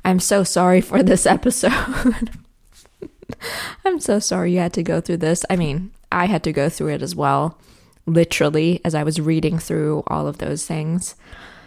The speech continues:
Can we just agree that that was not funny? I,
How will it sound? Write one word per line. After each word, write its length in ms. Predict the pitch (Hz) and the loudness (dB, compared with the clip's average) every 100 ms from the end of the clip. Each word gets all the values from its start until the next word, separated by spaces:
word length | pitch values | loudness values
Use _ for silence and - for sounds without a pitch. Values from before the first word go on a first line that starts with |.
| - _ _ - - | -20 _ _ -12 -6
Can 220 | 220 226 | -2 0
we 80 | 277 | 0
just 260 | 220 220 202 | 0 0 0
agree 320 | 180 175 165 | 2 2 2
that 160 | 160 | 0
that 160 | - - | -2 -4
was 140 | 170 | -2
not 280 | 165 156 - | 0 -2 -4
funny? 600 | - - 151 160 151 165 - _ _ _ _ _ _ 185 | -8 -6 -6 -4 -6 -8 -14 _ _ _ _ _ _ -2
I, 180 | 175 | -2